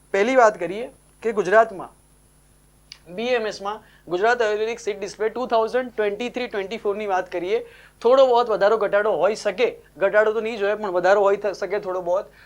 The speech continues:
તો ટોટલ ત્રણ હજાર એકસો ને સોળ સીટો છે ગુજરાતની અંદર,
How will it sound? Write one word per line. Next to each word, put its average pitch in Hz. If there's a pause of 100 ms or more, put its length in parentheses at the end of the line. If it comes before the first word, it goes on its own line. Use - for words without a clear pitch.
તો 233
ટોટલ 240 (520)
ત્રણ 254
હજાર 247
એકસો 208
ને 247
સોળ 233
સીટો 233
છે 247
ગુજરાતની 202
અંદર, 220